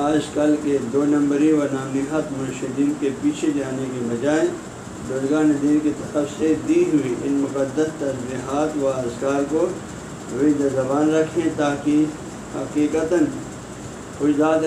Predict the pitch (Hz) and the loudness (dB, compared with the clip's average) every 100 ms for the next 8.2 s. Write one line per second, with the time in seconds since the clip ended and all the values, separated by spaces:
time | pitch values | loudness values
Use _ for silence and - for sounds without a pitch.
0 | 147 143 135 139 143 151 147 139 135 131 | 2 2 0 2 4 2 2 -4 -4 0
1 | 143 151 156 156 156 156 160 180 - - | 2 2 0 -2 -2 -2 0 -2 -6 -14
2 | - - - 139 147 143 143 151 151 143 | -14 -14 -4 0 2 2 2 4 4 2
3 | 139 135 139 139 139 123 131 139 143 151 | 0 0 -2 0 0 -2 -4 -2 -2 0
4 | 143 - 147 160 185 - - - - - | -2 -4 -4 -2 -2 -4 -12 -14 -14 -12
5 | - 135 139 143 143 147 135 127 123 135 | 0 2 2 2 0 0 -4 -4 -6 -2
6 | 139 151 160 165 - - - - - - | -2 2 2 2 0 -8 -12 -12 -12 -12
7 | - - - 135 139 147 156 147 139 120 | -12 -10 -4 0 0 2 2 2 0 2
8 | 117 | 0